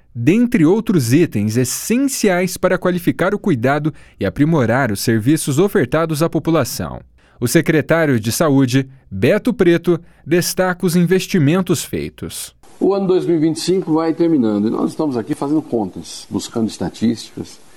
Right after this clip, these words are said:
Speaker 2: e eu quero fazer um, um registro de algo que às vezes não é muito perceptível, mas que vem acontecendo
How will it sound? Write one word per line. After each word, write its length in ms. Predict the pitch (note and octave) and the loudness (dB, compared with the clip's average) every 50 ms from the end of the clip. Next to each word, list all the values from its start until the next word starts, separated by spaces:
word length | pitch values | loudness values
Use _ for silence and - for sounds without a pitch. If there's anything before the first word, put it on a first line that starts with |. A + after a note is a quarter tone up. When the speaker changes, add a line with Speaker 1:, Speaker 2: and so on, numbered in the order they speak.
| - - - - - - - - | -20 -20 -20 -20 -20 -12 -6 -4
Speaker 2:
e 80 | - | -2
eu 400 | G#2 G#2 G#2 G#2 G2+ F#2+ F#2 F2+ - | 0 2 2 2 0 0 -2 -2 -4
quero 200 | - - C3+ B2 | -4 -4 -4 -4
fazer 380 | - - G#2+ F#2 F2 F2+ A2 A2+ | -4 -4 -6 -6 -4 -4 -2 -2
um, 560 | G#2+ G#2 G2 F#2+ F2+ E2+ F2+ F2+ F#2+ F#2 F2+ | -2 -2 -2 -4 -4 -6 -8 -8 -10 -10 -8
um 20 | |
registro 540 | F2 F#2+ F#2 F2+ G#2 A2+ G#2+ - - - - - - - - - - - - | -6 -4 -2 0 0 0 -2 -2 -8 -18 -20 -20 -20 -20 -20 -20 -20 -16 -10
de 160 | - - F2+ G2+ | -6 -2 -2 0
algo 300 | G#2 G#2+ A2 G#2+ G#2+ F#2+ | 0 -2 -4 -6 -6 -6
que 100 | - G#2 | -4 -2
às 120 | F2+ F2+ | -2 0
vezes 280 | F#2 G#2+ A2 G#2+ G#2 G#2 | 0 0 0 -2 -2 -2
não 200 | A2 A2 G#2+ G#2+ | -2 -2 -2 0
é 80 | A2 | 0
muito 320 | G#2+ G#2+ A2 A2 G2+ - - | 0 0 0 0 -2 -6 -6
perceptível, 760 | - - - - - G2+ - - - - G2+ G2+ G2 A2+ B2+ C3 - - - - - - - - - - - | -6 -6 -6 -4 -6 -8 -8 -8 -6 -2 -2 -2 -2 -4 -10 -16 -20 -20 -20 -20 -20 -20 -20 -20 -16 -10 -6
mas 180 | - F2+ - | -6 -6 -6
que 140 | - - G2 | -6 -6 -6
vem 280 | E2 D#2+ G2+ A#2+ B2 A#2 | -4 -2 -2 -2 -2 -2
acontecendo 760 | G#2+ - - G#2+ F#2+ F2 - - - - - F#2+ G#2 A2 A2+ | -4 -6 -6 -6 -6 -6 -8 -10 -8 -4 -4 -2 -2 -4 -6